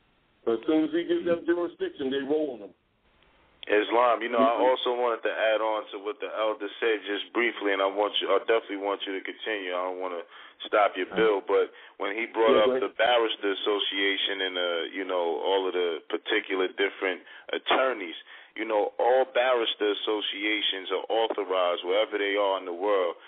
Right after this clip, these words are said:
Speaker 2: through a letters of patent from the Knights Templar and from
Speaker 1: Yeah.
Speaker 2: the Knights of Columbus more directly.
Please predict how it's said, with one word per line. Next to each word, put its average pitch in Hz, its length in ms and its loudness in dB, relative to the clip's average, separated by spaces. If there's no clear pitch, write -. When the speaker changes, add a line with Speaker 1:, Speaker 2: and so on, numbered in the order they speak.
Speaker 2:
through 107 180 2
a 90 80 2
letters 107 400 2
of 90 80 -6
patent 98 520 0
from 104 180 -2
the 92 80 -8
Knights 101 340 0
Templar 87 420 -2
and 92 180 -2
from 107 120 2
Speaker 1:
Yeah. 135 140 6
Speaker 2:
the 101 60 4
Knights 104 280 2
of 104 120 -2
Columbus 104 640 0
more 98 220 0
directly. 92 640 0